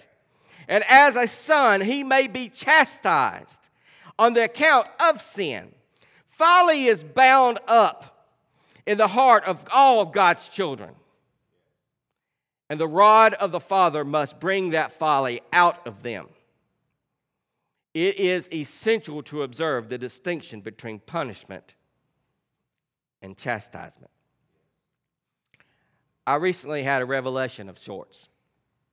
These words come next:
regarding my own opinion and, yes, my own acceptance when it comes to God's correction. And I made a determination in my heart that I would rather endure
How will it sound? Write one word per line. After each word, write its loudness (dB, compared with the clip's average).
regarding -8
my -6
own -8
opinion -12
and, -18
yes, -10
my -8
own -8
acceptance -14
when -18
it -18
comes -14
to -20
God's -6
correction. -14
And -8
I -2
made -2
a -10
determination -10
in -14
my -10
heart -20
that -4
I 8
would 0
rather 4
endure -2